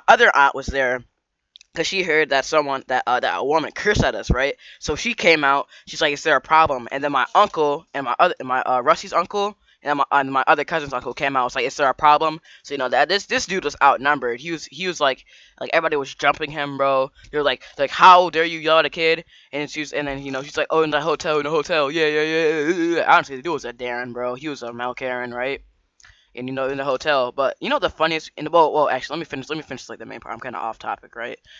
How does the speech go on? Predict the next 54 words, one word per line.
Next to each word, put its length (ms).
So 160
the 120
fun, 220
so, 180
you 100
know, 180
the, 100
he, 400
like, 200
tried 200
to 60
back 280
off. 340
You 140
know, 80
he 120
tried 200
to, 80
you 80
know, 180
"Yeah, 260
yeah, 240
yeah, 260
yeah, 420
uh, 160
yeah, 220
yeah, 300
yeah, 240
good 160
night." 320
Sar-, 180
sar-, 360
sarcastically, 640
you 60
know, 140
we 100
did 180
sar-, 180
"Good 140
night," 160
sarcastically, 400
too. 260
But 80
you 80
know 100
the 100
funniest 380
part 120
about 220
this? 360
It 80
was 180
seven 360
thirty. 460